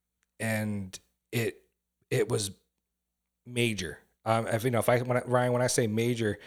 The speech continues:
um, it was the best tour-, you know, the best turnout we've ever had. Um, you know,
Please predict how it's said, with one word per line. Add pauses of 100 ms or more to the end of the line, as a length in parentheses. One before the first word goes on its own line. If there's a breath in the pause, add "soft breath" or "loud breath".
(360 loud breath)
um, (120)
it
was
the
best
tour-,
you
know,
the
best
turnout
we've
ever
had. (200)
Um, (260)
you
know,